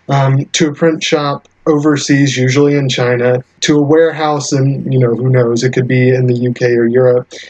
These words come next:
to, like, ha-, your actual customers. Understand every single part of that. Ask experts if you have to.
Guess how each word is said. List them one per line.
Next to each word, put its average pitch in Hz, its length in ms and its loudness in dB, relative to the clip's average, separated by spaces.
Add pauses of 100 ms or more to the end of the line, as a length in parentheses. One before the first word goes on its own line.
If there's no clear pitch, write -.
(120)
to, 156 140 2
like, 143 280 0
ha-, - 480 -8
your 156 240 2
actual 156 420 -2
customers. 135 560 -2 (280)
Understand 175 720 0 (460)
every 180 240 2
single 160 360 0
part 131 240 0
of 120 100 0
that. 117 200 -2 (260)
Ask 160 320 -2
experts 143 680 -2
if 139 100 -2
you 131 120 2
have 123 240 -2
to. 127 360 0